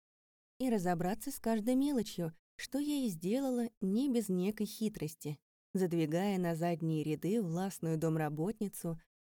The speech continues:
не желавшую так легко и просто сдавать мне свои позиции и признавать меня хозяйкой.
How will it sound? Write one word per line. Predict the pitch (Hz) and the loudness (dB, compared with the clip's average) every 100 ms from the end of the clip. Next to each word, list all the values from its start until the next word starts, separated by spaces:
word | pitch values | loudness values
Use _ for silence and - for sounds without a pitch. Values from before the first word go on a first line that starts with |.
| _ | _
не | 233 | 4
желавшую | 202 196 185 233 254 226 208 | 6 4 2 0 -2 0 0
так | - 180 180 | 0 -2 -2
легко | 170 - 165 | -4 -2 0
и | 160 | 0
просто | 156 165 226 - 175 165 - _ | 0 -2 -2 -4 -6 -6 -8 _
сдавать | 202 175 170 180 226 220 | -4 0 0 0 -2 0
мне | 202 | 0
свои | - 170 170 | 0 -2 -2
позиции | 160 151 156 160 226 - 220 214 214 - | -2 -2 0 -2 -2 -4 0 0 -2 -4
и | 247 | 0
признавать | 226 180 175 170 220 - | 0 2 0 0 -2 -2
меня | 185 165 170 | 0 0 -2
хозяйкой. | 175 160 160 147 - 151 | -2 -2 -4 -4 -10 -10